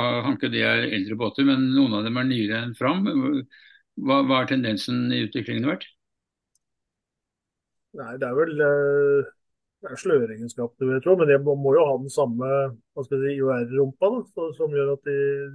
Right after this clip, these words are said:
Speaker 2: de oppfører seg egentlig ganske likt. Største fordelen, forskjellen er jo kanskje disse som er blitt bygd om til modern, som vi kaller det, da, med store arbeidscockpiter,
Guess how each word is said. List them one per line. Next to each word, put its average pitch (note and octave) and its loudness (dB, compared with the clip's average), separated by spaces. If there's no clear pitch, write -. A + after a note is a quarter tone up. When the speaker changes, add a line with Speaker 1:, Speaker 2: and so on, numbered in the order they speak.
Speaker 2:
de C#3 4
oppfører C3+ 2
seg G3 6
egentlig C3+ -4
ganske C3 -8
likt. - -2
Største D3 4
fordelen, A#2+ 4
forskjellen C3+ -2
er C3+ 0
jo B2+ -8
kanskje B2 -4
disse B2 -6
som B2+ -8
er B2+ 0
blitt C3+ 4
bygd C3+ 4
om C3 4
til C#3 6
modern, C3 6
som D#3+ 0
vi D#3 4
kaller D3+ 4
det, G3+ 10
da, G3 6
med C#3+ -2
store C3+ 2
arbeidscockpiter, B2+ 0